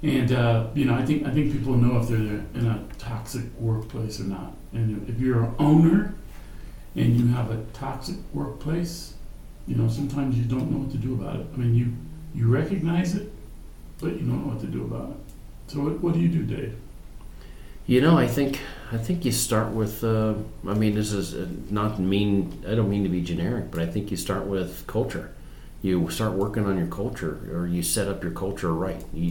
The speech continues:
Speaker 2: you have to start there, 'cause if you don't have a good culture and, uh, you're trying to conquer toxicity, you're just literally lining people up with problems and firing them.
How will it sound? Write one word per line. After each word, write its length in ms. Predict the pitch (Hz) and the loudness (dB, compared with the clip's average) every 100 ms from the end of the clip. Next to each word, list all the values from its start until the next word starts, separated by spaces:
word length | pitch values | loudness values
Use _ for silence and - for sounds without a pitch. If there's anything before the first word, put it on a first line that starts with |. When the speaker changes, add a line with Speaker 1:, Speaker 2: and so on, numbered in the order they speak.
| 85 | -2
Speaker 2:
you 260 | 80 92 | -4 -4
have 240 | 92 117 - | -2 -4 -6
to 60 | - | -6
start 360 | - 87 85 | -2 -2 -2
there, 200 | 90 101 - | -2 -4 -4
'cause 460 | 90 80 80 - - - - - - - | -4 -4 -4 -8 -12 -14 -8 -6 -6 -6
if 120 | 85 104 | 0 4
you 60 | |
don't 160 | 170 170 | 4 4
have 200 | 98 87 | 0 -2
a 20 | |
good 240 | 90 82 | 0 -2
culture 440 | - 104 - 80 - - - - - - - - - - - - - - - | 0 0 0 -4 -8 -12 -14 -14 -14 -14 -14 -14 -14 -14 -14 -14 -14 -12 -4
and, 400 | 95 90 85 85 | -2 2 4 4
uh, 60 | 82 | 4
you're 160 | 82 | 2
trying 260 | 92 101 90 | 2 2 2
to 280 | 85 78 73 - - - | 2 -2 -6 -12 -14 -8
conquer 400 | 95 92 90 87 | -2 -2 0 0
toxicity, 720 | 85 80 101 - 117 139 147 - - - - - - - - | 0 0 0 0 0 -2 -4 -8 -14 -16 -16 -16 -16 -16 -10
you're 220 | 78 85 110 | 0 2 2
just 280 | 135 117 | 0 0
literally 420 | 90 104 113 107 98 | 2 4 4 4 4
lining 420 | 85 92 95 87 | 2 2 2 0
people 280 | 92 90 85 | -2 0 -2
up 60 | |
with 120 | 82 - | -2 0
problems 420 | 87 87 87 82 | 2 4 2 0
and 160 | 76 | -2
firing 380 | - 80 73 62 | -2 -2 -2 -6
them. 100 | 55 | -10